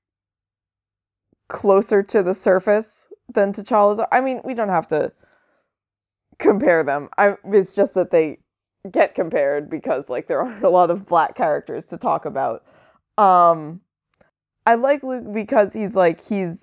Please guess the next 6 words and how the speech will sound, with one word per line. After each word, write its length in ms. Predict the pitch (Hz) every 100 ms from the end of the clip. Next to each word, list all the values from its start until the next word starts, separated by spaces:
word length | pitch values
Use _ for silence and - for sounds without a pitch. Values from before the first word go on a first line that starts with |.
| _ _ _ _ _ _ _ _ _ _ _ _ _ _ 269 285 -
he's, 220 | 254 240 - _ _ _ _ _ _ _ _ 208
dis-, 280 | 202 233 - 233 - -
even 400 | 285 320 285 226
when 420 | 202 202 214 226 _ _ _
he's, 220 | - 226
like, 260 | 190 170 -